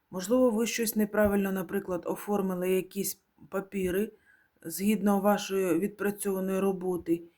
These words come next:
і саме тому вам не можуть нарахувати, і ви можете бути цим дуже розчаровані. Саме тому держіть на контролі і намагайтесь щось змінити. І у вас все вийде. Терези.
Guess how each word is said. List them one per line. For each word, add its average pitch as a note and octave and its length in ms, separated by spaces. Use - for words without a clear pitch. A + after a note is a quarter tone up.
і F3+ 80
саме G#3+ 340
тому A3 340
вам A3 240
не G3+ 100
можуть G3+ 340
нарахувати, F#3 840
і E3 120
ви G#3+ 160
можете G3+ 380
бути F#3+ 280
цим F#3 320
дуже G3+ 280
розчаровані. E3+ 840
Саме G#3+ 380
тому F#3+ 560
держіть F#3+ 440
на F3 120
контролі G#3+ 680
і F#3 380
намагайтесь G3 580
щось G3 240
змінити. F3+ 600
І F3 40
у F3+ 60
вас G3+ 240
все - 240
вийде. F3 400
Терези. A#3 600